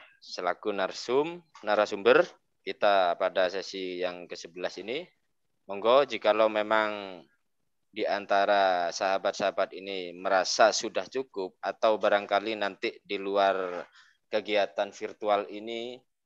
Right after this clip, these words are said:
ada unek-unek yang ingin disampaikan, monggo bisa langsung japri atau bertanya langsung kepada beliau, bisa. Ya.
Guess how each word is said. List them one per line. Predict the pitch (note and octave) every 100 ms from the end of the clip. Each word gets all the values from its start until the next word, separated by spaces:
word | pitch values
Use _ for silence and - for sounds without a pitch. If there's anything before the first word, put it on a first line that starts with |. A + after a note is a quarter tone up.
| _ _ F2
ada | G2 A#2 A2
unek-unek | A#2+ A#2 - C3+ C#3 C#3
yang | - A#2 A2+
ingin | A#2+ A#2+ G#2+
disampaikan, | G#2 A2 G#2 G2+ - B2 B2
monggo | A#2 A2 G#2+ G#2 A#2+ A2+
bisa | A2 - A2
langsung | G#2+ G#2 G2 - A2+ A2 G#2+
japri | G#2 G#2+ - - B2 B2+ C3+ C3+ C3+ - _ _ _ _ _ -
atau | G2+ G#2 - G#2 G#2 G#2 G2+ G2 G2 F#2 F2+
bertanya | F2+ A2+ - A#2 A#2+
langsung | A2+ A2 - C3
kepada | A2+ A2 G#2 G#2
beliau, | G2 F#2+ G#2+ B2 C3 A#2
bisa. | E2 - A#2+ F#2+ D2+ - _ _ _ _ _ _ F#2+
Ya. | G2+